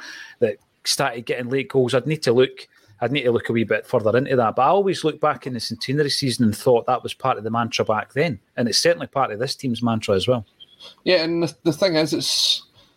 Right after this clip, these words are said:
Speaker 2: for fans, it's certainly encouraging to see, because we go back, and I don't want to dwell too much on it, but that behind closed door season, um, we spoke about how after sixty minutes, if Celtic weren't winning, there was trouble,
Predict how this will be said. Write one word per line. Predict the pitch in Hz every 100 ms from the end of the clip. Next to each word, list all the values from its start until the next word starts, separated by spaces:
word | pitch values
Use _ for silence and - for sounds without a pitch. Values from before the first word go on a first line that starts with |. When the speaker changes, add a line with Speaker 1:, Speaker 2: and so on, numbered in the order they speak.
| _ _ _ - - - - - - -
Speaker 2:
for | -
fans, | 139 165 170 190 185 151
it's | 135
certainly | - 147 139 143 143 127 107 -
encouraging | 123 - 143 143 139 135
to | 120
see, | - 151
because | 151 147 - 135 135 127 117 - - - -
we | 135
go | 135
back, | 123 143 160 151 139
and | 127 120 117
I |
don't | 117 143
want | 131 123
to | 120
dwell | 113 123
too | 123 -
much | 120 113 -
on | 127
it, | 139
but | 113
that | 123 139 -
behind | 127 131 127
closed | - 135 123 -
door | 135
season, | 139 143 135 135 - _ _ _ -
um, | 113 117 117 117 117 113 107 - _ -
we |
spoke | 135 - 165 160
about | 156 123 123 123 - _ _
how | 131 127 127
after | - 123 -
sixty | 131 - - -
minutes, | 127 120 127 - - - _ _
if | -
Celtic | - 156 143
weren't | 117 123 120
winning, | 123 123 123
there | 117
was | 107
trouble, | - 120 131